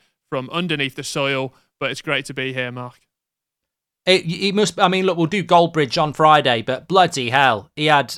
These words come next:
Speaker 2: uh,
Speaker 1: Will we, though?
Speaker 2: Alisson for a clean sheet, Nunez, and did you have, who else did you have?
Speaker 1: All
Speaker 2: That
Speaker 1: I'll
Speaker 2: was it,
Speaker 1: say
Speaker 2: wasn't it?
Speaker 1: is just hold your horses and just wait till Pratt of the Week, 'cause I've got a little surprise for you.
Speaker 2: Oh, well, you, the Pratt of the Week this week is,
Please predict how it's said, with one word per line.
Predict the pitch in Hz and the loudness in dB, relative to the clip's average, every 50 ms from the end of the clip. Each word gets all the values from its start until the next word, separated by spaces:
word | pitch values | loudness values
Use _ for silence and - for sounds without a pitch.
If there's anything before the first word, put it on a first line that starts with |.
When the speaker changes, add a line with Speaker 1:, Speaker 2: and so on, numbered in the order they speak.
| - - | -6 0
Speaker 2:
uh, | 151 143 143 | 2 2 2
Speaker 1:
Will | 156 160 | 2 2
we, | 165 | 2
though? | 165 | 2
Speaker 2:
Alisson | 165 180 - - 185 | 2 2 0 -2 -4
for | 165 170 170 | -4 -4 -4
a | 170 | -2
clean | - 165 165 160 151 | -2 -4 -4 -2 -4
sheet, | - 147 143 143 147 - _ _ _ _ _ _ _ _ - | -2 -2 -2 -2 -4 -6 _ _ _ _ _ _ _ _ -2
Nunez, | 151 170 185 180 170 160 151 147 147 151 - - - - _ _ _ _ _ _ _ _ - 147 | 0 2 2 2 2 2 2 2 2 0 -2 -4 -8 -10 _ _ _ _ _ _ _ _ 0 0
and | 147 143 143 143 135 - - _ _ _ _ _ _ _ _ _ - | 2 2 0 -2 -6 -10 -12 _ _ _ _ _ _ _ _ _ -14
did | 135 147 | -4 -2
you | 170 | -2
have, | 170 165 165 _ _ _ | -2 -2 -4 _ _ _
who | - 170 | -4 -4
else | 165 139 - - | -2 -2 -4 -6
did | 120 104 | -10 -8
you | 107 | -8
have? | 101 98 98 - _ _ _ _ _ _ _ _ _ _ _ _ _ _ - | -8 -8 -8 -12 _ _ _ _ _ _ _ _ _ _ _ _ _ _ -6
Speaker 1:
All | 175 196 | -4 -2
Speaker 2:
That | 214 220 | 0 0
Speaker 1:
I'll | 208 | 0
Speaker 2:
was | 202 | -2
it, | 208 196 | -2 -2
Speaker 1:
say | 196 170 151 | -2 -2 -2
Speaker 2:
wasn't | 151 147 - | -2 -4 -6
it? | 135 143 | -6 -6
Speaker 1:
is | 147 - - | -8 -8 -8
just | - 147 143 - - | -6 -6 -6 -6 -8
hold | - 151 165 175 170 156 | -8 -6 -4 -4 -4 -6
your | - 151 | -8 -8
horses | 151 156 147 147 - - 123 135 127 | -6 -6 -6 -8 -8 -10 -12 -12 -12
and | 131 | -14
just | 123 135 131 - | -14 -14 -12 -10
wait | - 135 123 - | -8 -8 -8 -10
till | - 135 127 | -12 -16 -12
Pratt | - - 127 | -10 -10 -8
of | - 127 | -8 -8
the | 131 | -8
Week, | 131 131 131 127 | -10 -10 -10 -10
'cause | - 147 131 - - | -12 -14 -14 -16 -18
I've | _ _ _ _ _ | _ _ _ _ _
got | 147 135 113 | -12 -10 -10
a | 156 | -8
little | 185 202 262 262 | -8 -8 -8 -8
surprise | - - 254 - - 208 165 135 131 127 - | -8 -8 -8 -6 -4 -4 -4 -4 -6 -6 -8
for | 135 123 123 120 | -8 -8 -8 -8
you. | 117 120 - _ _ _ _ _ _ _ _ _ _ _ _ - | -10 -12 -14 _ _ _ _ _ _ _ _ _ _ _ _ -8
Speaker 2:
Oh, | 131 127 120 | -8 -8 -6
well, | 104 101 101 101 104 - | -6 -8 -8 -8 -10 -10
you, | - 143 135 | -12 -12 -12
the | - 135 | -12 -6
Pratt | 120 - 175 175 | 0 2 2 4
of | 170 | 2
the | 175 156 | 0 -2
Week | 151 147 123 | -2 -4 -4
this | 120 139 - - | -4 -6 -6 -4
week | 127 120 113 - | -6 -6 -6 -6
is, | 117 107 | -10 -14